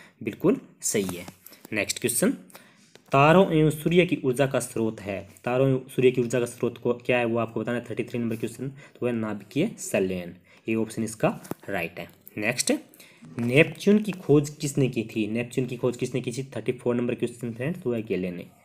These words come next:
ये ऑप्शन इसका राइट है। थर्टी फ़ोर में ए ऑप्शन राइट है। नेक्स्ट, मनुष्य ने पहली बार किस वर्ष चांद पर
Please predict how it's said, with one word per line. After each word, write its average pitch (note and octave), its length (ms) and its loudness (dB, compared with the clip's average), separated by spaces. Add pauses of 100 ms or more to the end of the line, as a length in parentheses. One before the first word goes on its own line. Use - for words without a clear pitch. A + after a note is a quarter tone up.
(180)
ये A2 120 0
ऑप्शन A2 260 -2
इसका - 340 -2 (300)
राइट F2+ 320 -8
है। F2 60 -6
थर्टी - 440 -14
फ़ोर A#2 140 -6
में A#2 100 -2
ए A#2 60 -4
ऑप्शन A2 280 -4
राइट F#2+ 260 -4
है। F#2+ 60 -6
नेक्स्ट, C3 340 -4 (720)
मनुष्य E3 400 4
ने C#3 200 6 (200)
पहली C3 320 4
बार D#3 280 6 (220)
किस E4 220 4
वर्ष D#3+ 320 4
चांद C3 420 2
पर B2+ 160 2